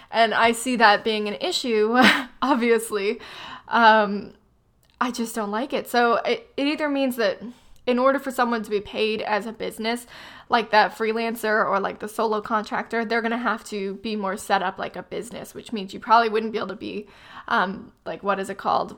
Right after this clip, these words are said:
A sole proprietor. You would probably need to actually incorporate or have some kind of limited liability,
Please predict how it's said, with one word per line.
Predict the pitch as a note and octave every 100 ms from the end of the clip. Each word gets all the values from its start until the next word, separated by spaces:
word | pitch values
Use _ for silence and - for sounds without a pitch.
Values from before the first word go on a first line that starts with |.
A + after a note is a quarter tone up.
| -
A |
sole | - G#3+
proprietor. | A3 G#3+ A3 G#3+ A3+ A3+
You | G3+
would |
probably | - G3 F#3 G#3
need | A3 A3 G#3
to | -
actually | G#3 - G3
incorporate | F#3 - C4+ C4+ B3+ A#3+ B3
or | G#3 G3 G3+
have | A#3 G#3+
some | - G#3
kind | A3+ G3+
of |
limited | G#3+ A3 - G#3
liability, | F#3+ F3+ A3+ A#3+ B3 A#3+